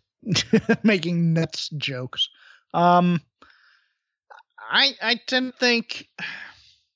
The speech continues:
I tend to think it's gonna play into the Money in the Bank show. I, I, I,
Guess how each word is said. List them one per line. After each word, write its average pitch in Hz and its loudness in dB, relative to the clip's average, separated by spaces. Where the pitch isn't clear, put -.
I 196 2
tend 277 0
to 269 4
think 226 -2
it's 156 -2
gonna 190 0
play 185 2
into 170 0
the 151 -2
Money 160 -2
in 147 -4
the 135 -8
Bank 139 -8
show. 131 0
I, 170 0
I, 175 0
I, 185 0